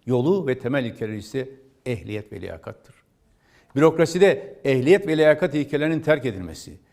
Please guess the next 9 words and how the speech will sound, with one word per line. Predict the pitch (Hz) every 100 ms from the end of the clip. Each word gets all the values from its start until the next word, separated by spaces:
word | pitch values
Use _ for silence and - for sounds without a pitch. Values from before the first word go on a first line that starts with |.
| _ _ 120
ve | 143
nepotizmin | 151 160 165 208 160 156 120 - -
yani | 135 165 160
akraba | 151 - 147 190 196
kayırmacılığının | 170 165 160 143 160 165
yaygınlaşması | 147 143 139 151 139 139 127 180 196 196 - _ -
devlet | 165 139 147
düzeninde | 120 120 113 113
etkinliği, | 107 - 107 110 135 156